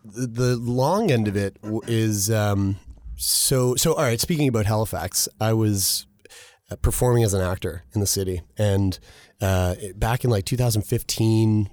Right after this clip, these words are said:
somewhere around there, there was a, um, a big thing that w-, that happened where they, they cut out the, the,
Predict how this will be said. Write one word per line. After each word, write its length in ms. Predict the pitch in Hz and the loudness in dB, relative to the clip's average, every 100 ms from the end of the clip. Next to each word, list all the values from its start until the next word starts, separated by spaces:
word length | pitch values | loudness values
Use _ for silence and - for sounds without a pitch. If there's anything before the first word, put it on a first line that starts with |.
| - | -4
somewhere 300 | - 117 117 | -2 2 2
around 300 | 110 107 104 | 2 2 2
there, 340 | 101 101 101 - - _ - | 2 0 -4 -8 -20 _ -2
there 180 | 107 | 2
was 280 | 101 101 92 | 2 2 2
a, 240 | 101 98 95 | 2 2 0
um, 340 | 92 87 87 - - - | 0 -2 -6 -10 -14 -8
a 60 | |
big 220 | 98 131 | -2 -2
thing 160 | 139 135 | 0 0
that 60 | 113 | 0
w-, 180 | 107 - 104 | -4 -10 -6
that 180 | 107 95 | -2 -2
happened 400 | 104 101 101 95 | -2 0 0 0
where 320 | 92 90 87 _ _ - - _ 101 | 0 -2 -6 _ _ -20 -20 _ -2
they, 180 | 101 | 0
they 140 | 101 110 | 0 -2
cut 220 | - 139 | -2 -2
out 140 | 139 - | -2 -2
the, 280 | 110 98 90 | -2 -2 -4
the, 140 | 104 | -10